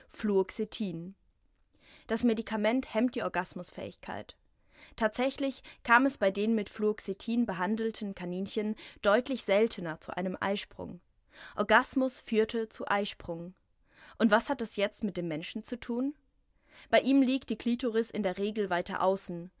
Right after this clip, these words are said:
wo sie beim Geschlechtsverkehr seltener stimuliert wird.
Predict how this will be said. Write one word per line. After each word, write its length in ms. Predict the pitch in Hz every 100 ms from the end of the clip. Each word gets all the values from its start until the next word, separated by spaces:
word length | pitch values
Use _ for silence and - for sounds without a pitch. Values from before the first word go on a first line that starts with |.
| - -
wo 100 | 220
sie 120 | 220
beim 220 | 220 190
Geschlechtsverkehr 760 | 202 - 214 - - 220 226 214
seltener 540 | 202 185 202 220 190
stimuliert 640 | 196 - 202 196 190 185 -
wird. 280 | 165 165